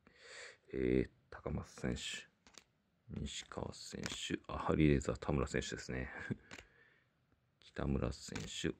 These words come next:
安田選手、田中選手、広畑選手、篠選手。これ写真違いもあるらしいんだけど、ちょっとわかんねえな、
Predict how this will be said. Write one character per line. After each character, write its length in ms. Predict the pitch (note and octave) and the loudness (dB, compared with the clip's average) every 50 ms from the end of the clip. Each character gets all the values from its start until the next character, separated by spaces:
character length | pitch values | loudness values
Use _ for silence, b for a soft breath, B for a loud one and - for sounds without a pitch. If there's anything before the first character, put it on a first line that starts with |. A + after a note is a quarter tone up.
| _ _ - | _ _ -4
安 360 | - A#1+ - - - - - | -2 -2 -2 -4 -8 -14 -12
田 180 | _ - C#2+ - | _ -4 -4 -4
選 540 | - - - - - - - A#1+ A1 G#1 - | -4 -6 -12 -12 -10 -8 -6 -4 -4 -4 -6
手、 420 | - - - - - - - - - _ _ - _ _ _ _ _ _ _ _ | -8 -10 -8 -6 -4 -2 -2 -4 -4 _ _ -20 _ _ _ _ _ _ _ _
田 120 | - - - | -12 -6 -4
中 240 | B1+ - - - | -4 -2 -2 -4
選 400 | - - - - - G1+ G1+ - | -6 -6 -8 -12 -10 -8 -8 -8
手、 320 | - - - - - - - - - _ _ - - _ | -8 -8 -8 -2 0 0 -2 -2 -6 _ _ -20 -20 _
広 340 | - - - - - F2 - | -20 -12 -6 -4 -4 -4 -6
畑 240 | - - - - - | -10 -16 -16 -16 -16
選 380 | - - - - - - - - | -16 -14 -14 -8 -6 -6 -6 -4
手、 640 | - - - - - - - - - - F2 F2+ - - - - b b b b b b b b b b b - - | -6 -8 -8 -8 -6 -6 -6 -6 -2 0 0 0 0 -2 -6 -16 b b b b b b b b b b b -20 -20
篠 320 | - - - - - - - | -18 -16 -12 -10 -8 -8 -8
選 180 | - - B1+ | -4 -4 -4
手。 60 | - - - - - - - - - - - _ B B B B B B B B B | -4 -4 -4 -4 -4 0 2 0 0 0 -4 _ B B B B B B B B B
こ 120 | - - | 2 2
れ 40 | F#2 | 4
写 180 | - - - D#2+ | 6 6 4 6
真 200 | - - F3+ G#3 | 10 12 12 12
違 240 | G#3 - C4 - A2 | 12 12 12 12 12
い 40 | |
も 140 | F2+ D2+ D2 | 12 12 12
あ 40 | D2 | 12
る 80 | C#2 D2+ | 10 8
ら 60 | D2 | 8
し 80 | - | 8
い 40 | F2 | 8
ん 40 | D#2 | 8
だ 100 | C#2 C2 | 8 8
け 60 | C2+ | 6
ど、 60 | - | 4
ち 220 | - - - - B1+ | 2 -4 0 2 2
ょ 80 | A#1 | 4
っ 40 | A#1 - | 6 8
と 60 | - | 8
わ 120 | D2+ D2+ | 8 10
か 120 | - A2+ G#2 | 12 12 12
ん 80 | F2 | 12
ね 100 | D2 B1+ - | 12 10 8
え 40 | |
な、 260 | - - D2+ D2 - | 6 6 6 4 4